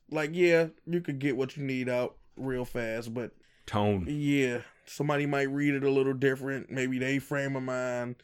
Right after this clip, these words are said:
Speaker 2: They're not getting the sarcasm.
Speaker 1: Yeah.
Speaker 2: The dry
Speaker 1: Ah.
Speaker 2: wit.
Speaker 1: Yeah, bro.
Speaker 2: They don't think it's funny. They think you're
Speaker 1: Yeah.
Speaker 2: just being a jerk.
Speaker 1: <laughs> They don't think it's funny. They, they, they, you're right. I've definitely probably sent a lot of those texts.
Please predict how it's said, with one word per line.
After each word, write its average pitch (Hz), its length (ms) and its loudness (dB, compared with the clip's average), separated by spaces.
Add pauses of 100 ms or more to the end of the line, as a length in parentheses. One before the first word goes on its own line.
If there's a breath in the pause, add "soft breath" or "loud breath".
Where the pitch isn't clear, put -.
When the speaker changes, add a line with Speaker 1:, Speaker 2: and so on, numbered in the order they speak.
Speaker 2:
They're 110 120 2
not 104 160 4
getting 107 180 2
the 95 80 0
sarcasm. 110 640 2
Speaker 1:
Yeah. 135 360 6 (280)
Speaker 2:
The 92 140 -4
dry 101 440 8
Speaker 1:
Ah. - 60 2
Speaker 2:
wit. 110 220 0 (100)
Speaker 1:
Yeah, 113 360 -6 (120)
bro. 50 220 -14 (180)
Speaker 2:
They 110 120 2
don't 110 140 0
think 95 120 -2
it's 90 100 -10
funny. 101 300 0
They 92 160 -2
think 98 240 -6
you're 190 100 6
Speaker 1:
Yeah. 240 300 12
Speaker 2:
just 202 140 6
being 480 100 12
a - 240 12
jerk. 494 140 10
Speaker 1:
<laughs> - 20 -6
They 302 140 8
don't 349 160 6
think 359 160 8
it's 427 220 8
funny. 233 200 8
They, 151 220 4
they, 139 180 -6
they, 127 180 -4
you're 143 160 -2
right. 147 240 -2 (160)
I've 131 200 -4
definitely 131 340 -2
probably 110 320 -6
sent 101 400 -14
a 104 60 -12
lot 67 240 -10
of 65 60 -14
those 57 200 -14
texts. - 480 -16